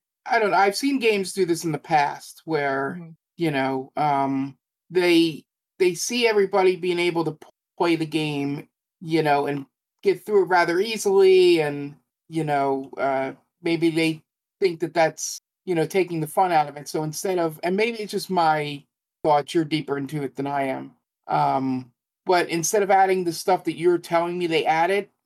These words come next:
Speaker 1: instead of making, like, I don't know, something different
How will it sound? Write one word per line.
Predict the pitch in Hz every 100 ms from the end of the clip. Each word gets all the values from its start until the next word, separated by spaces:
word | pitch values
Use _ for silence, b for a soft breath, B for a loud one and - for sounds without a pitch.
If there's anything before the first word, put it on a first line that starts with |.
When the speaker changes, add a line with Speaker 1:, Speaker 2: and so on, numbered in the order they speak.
| 170
Speaker 1:
instead | 160 - 185
of |
making, | 175 170 165 165 160
like, | 156 143 135 _ _ _ -
I | 190
don't | 202
know, | 165 143
something | 185 156 156 139 135 _ -
different | 180 180 - 269 339 330